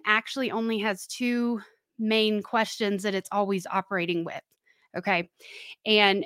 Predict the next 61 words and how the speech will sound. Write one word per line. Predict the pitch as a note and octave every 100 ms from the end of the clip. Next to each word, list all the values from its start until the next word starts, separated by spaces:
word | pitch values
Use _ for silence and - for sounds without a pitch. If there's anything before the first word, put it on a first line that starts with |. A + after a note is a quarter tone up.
| G#3+
now | G3
we've | F#3+ G3+
heard | - E4+ D#4+
that | A#3+
our | A3+
brain, | G3+ A3 A3 G#3+ G#3 - -
it's | G#3 A3+
not | A#3
our | A3
brain's | G3 G#3 G3
job | G#3+ G3
to | F3+
make | F#3+ F#3
us | E3+ -
happy, | G#3 F#3+ D#3+ D#3+ - _ - -
but | F#3 A#3 -
have | G#3 G#3
we | A#3
really | G#3+ B3 B3+ A#3
let | G#3 F#3
that | F#3 D#3
sink | - F#3+
in? | E3+ - -
So | A3+
I |
wanna | A3+ A#3+
tell | A3+ A3
you | G#3
kind | G#3 G3+
of | F3+
the | -
other | G3 G3
side | - F3 D#3+
of | -
this. | -
So | - G#3 F#3 - - - -
there | G3+
are |
two | F#3+ - D4
things | - A#3+ A3
that | G#3+
your | G#3
brain | F#3+ G3 G3
is | F#3
gonna | G3 F#3
focus | G3 F3 -
on. | E3+ - D#3 _ -
The |
first | G#3 C#4 D#4 -
one, | G#3+ F#3+ F#3+ _ _ _ _ _ A#3+
it's | -
gonna | A#3 A3
constantly | A3 A#3+ B3 A#3+ F#3 G3+
ask | F#3+ F#3+
the | G#3+
question | - G#3 - G#3 G3
of, | F3+
"Will | F#3+ G3+
this | G3+ -
kill | - A3+
me?" | E3+ -